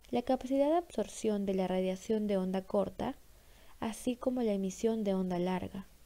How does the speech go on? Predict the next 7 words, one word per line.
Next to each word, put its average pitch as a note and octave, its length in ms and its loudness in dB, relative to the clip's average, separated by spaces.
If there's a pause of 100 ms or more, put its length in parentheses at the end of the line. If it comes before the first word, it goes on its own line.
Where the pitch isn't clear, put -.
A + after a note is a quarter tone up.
(760)
Sabemos C#4 480 4
que D#4 120 4
el B3+ 60 4
consumo G3+ 680 0
de G3+ 180 -2
combustibles F#3+ 680 -2
fósiles F#3+ 600 -2